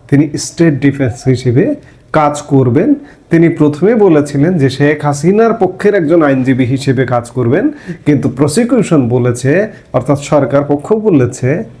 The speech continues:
যে আপনি তো এটা পারেন না, আপনি স্টেট ডিফেন্স হিসেবে কাজ করতে পারেন এবং আমার কোনো আপত্তি নেই। অর্থাৎ জেডাই খান পান্না is স্টেট ডিফেন্স।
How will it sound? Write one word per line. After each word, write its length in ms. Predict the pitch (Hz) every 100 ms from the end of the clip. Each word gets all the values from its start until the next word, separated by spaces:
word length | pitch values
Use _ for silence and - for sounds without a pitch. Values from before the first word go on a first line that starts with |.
| -
যে 380 | 123 147 120 - - -
আপনি 260 | 123 120 143
তো 100 | 139
এটা 180 | 123
পারেন 320 | 117 123 113 110
না, 220 | 151 302 - - -
আপনি 640 | 151 147 - 156 320 143
স্টেট 240 | - 160
ডিফেন্স 400 | 120 123 107 117
হিসেবে 300 | 123 110 120
কাজ 240 | 175 135 -
করতে 260 | 113 -
পারেন 320 | 110 127 196 262 - -
এবং 220 | - 143 151
আমার 260 | 143 139
কোনো 180 | 123 147
আপত্তি 420 | 202 143 143 131
নেই। 200 | 110 110 104 - - - _
অর্থাৎ 280 | 170 190 240 233 - - - _ _ _ _ -
জেডাই 360 | 170 185 208
খান 260 | - 208 202
পান্না 420 | 202 185 185 226 -
is 180 | 165 - - - 160
স্টেট 300 | - 190 143
ডিফেন্স। 420 | 131 - 139